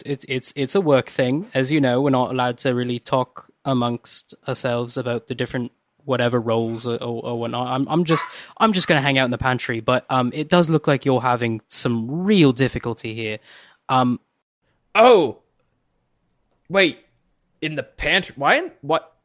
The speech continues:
Speaker 2: I could use friendship.
Speaker 1: I mean, yeah, sure. Like, like, I, I, I, let, let, let's, let's, let's have a little taste of this, all right? J J ladles up, and then he gets a tasting spoon and takes the tasting spoon into the ladle.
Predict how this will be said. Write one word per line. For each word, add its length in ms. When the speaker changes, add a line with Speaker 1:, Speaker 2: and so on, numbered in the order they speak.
Speaker 2:
I 100
could 200
use 180
friendship. 600
Speaker 1:
I 80
mean, 180
yeah, 200
sure. 260
Like, 180
like, 160
I, 180
I, 260
I, 160
let, 220
let, 160
let's, 280
let's, 320
let's 260
have 280
a 40
little 220
taste 320
of 80
this, 280
all 140
right? 320
J 220
J 160
ladles 400
up, 320
and 160
then 120
he 120
gets 260
a 60
tasting 480
spoon 440
and 180
takes 280
the 140
tasting 420
spoon 360
into 320
the 120
ladle. 280